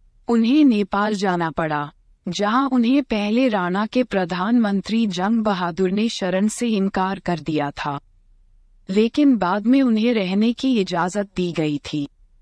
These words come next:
उन्होंने नेपाल में शरण मिली, जहां उनकी मृत्यु अठारह सौ उन्यासी में हुई थी।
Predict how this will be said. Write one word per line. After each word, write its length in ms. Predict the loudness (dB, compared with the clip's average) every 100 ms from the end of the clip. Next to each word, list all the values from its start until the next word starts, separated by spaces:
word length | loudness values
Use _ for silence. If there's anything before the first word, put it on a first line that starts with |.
| _
उन्होंने 500 | 0 2 2 4 6
नेपाल 520 | 4 2 0 0 2
में 160 | 2 2
शरण 420 | 0 -2 0 0
मिली, 320 | 0 0 0 0
जहां 360 | -2 -2 -2
उनकी 380 | -2 -2 0 0
मृत्यु 500 | 0 0 -2 0 0
अठारह 600 | 0 -4 -4 -4 -2 -2
सौ 180 | -2 0
उन्यासी 640 | 0 0 0 0 -2 0 0
में 160 | 2
हुई 260 | 0 -2 -2
थी। 220 | -4 -4